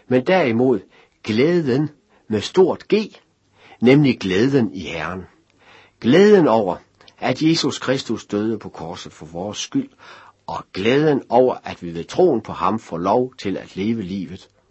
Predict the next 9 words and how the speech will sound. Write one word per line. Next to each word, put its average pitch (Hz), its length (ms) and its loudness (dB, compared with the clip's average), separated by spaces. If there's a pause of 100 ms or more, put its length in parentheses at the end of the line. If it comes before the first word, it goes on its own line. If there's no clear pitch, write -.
under 107 220 -4
Guds 95 460 -10 (300)
tilgivelse. - 680 -14 (1160)
Måske - 680 -2
skinner 147 440 2
solen 175 400 2
i 143 80 2
dag, 151 320 -4 (680)
måske 131 560 -2